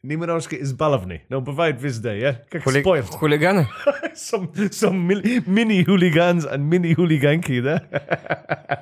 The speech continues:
Speaker 1: <laughs>
Speaker 2: И как, как ты справлялся?
Speaker 1: Huh?
Speaker 2: Как ты справлялся с детьми?
Speaker 1: Oh, h-, h-, how do, how do you manage the children, yeah? Um, you need a lot of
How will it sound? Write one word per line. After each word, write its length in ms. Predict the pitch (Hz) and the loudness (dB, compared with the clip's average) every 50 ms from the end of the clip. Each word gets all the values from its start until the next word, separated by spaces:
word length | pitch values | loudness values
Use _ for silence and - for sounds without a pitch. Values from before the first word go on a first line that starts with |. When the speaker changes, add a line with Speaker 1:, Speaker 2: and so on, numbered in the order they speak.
| - - - - | -8 -10 -8 -4
Speaker 1:
<laughs> 40 | |
Speaker 2:
И 80 | - 147 | -2 0
как, 260 | - - 180 147 - | 2 2 0 0 2
как 200 | - 185 185 - | 2 2 2 2
ты 100 | - 165 | -2 -6
справлялся? 640 | 139 - - 143 127 123 123 123 117 - - 113 104 - - 202 220 254 254 226 156 - | -4 -2 0 0 2 4 2 2 2 0 -6 -10 -10 -10 -12 -10 -8 -6 -8 -8 -4 -2
Speaker 1:
Huh? 180 | 190 247 339 339 - - - | 0 0 0 0 -2 -2 -2
Speaker 2:
Как 160 | 160 185 - | -2 0 2
ты 80 | 190 | 0
справлялся 560 | 160 - - 147 147 147 151 147 143 - 143 123 | 0 0 0 0 2 2 2 2 2 2 0 -2
с 60 | 117 | 0
детьми? 360 | 120 120 117 127 131 117 - - _ _ - | 0 0 2 2 2 0 0 -4 _ _ -6
Speaker 1:
Oh, 340 | - 123 165 165 170 160 151 | -2 0 2 2 2 2 2
h-, 280 | 117 - - - - - - | 0 -4 -6 -6 -6 -4 -4
h-, 140 | 117 - - | -6 -8 -2
how 140 | 135 180 208 | -2 0 0
do, 100 | 185 190 | 0 0
how 140 | 139 196 226 | 0 0 0
do 100 | 202 220 | 0 0
you 120 | 202 180 160 | 0 0 0
manage 400 | 165 175 220 262 247 226 196 180 | 0 0 -2 -2 -2 -4 -4 -6
the 100 | 165 143 | -6 -2
children, 380 | - 190 220 285 302 - 196 190 | 0 2 2 2 2 0 2 4
yeah? 200 | 208 247 285 226 - - _ - - - - _ _ _ | 4 4 4 2 -2 -8 _ -20 -20 -20 -20 _ _ _
Um, 580 | - 104 110 113 113 117 117 120 123 117 117 - - | -6 -2 0 2 2 2 2 0 -4 -6 -8 -10 -6
you 140 | 139 147 156 | -2 0 0
need 180 | 175 180 165 | 2 0 0
a 60 | 170 | 0
lot 180 | 156 147 139 139 | 0 0 0 0
of 200 | 139 131 117 - | 0 -4 -6 -10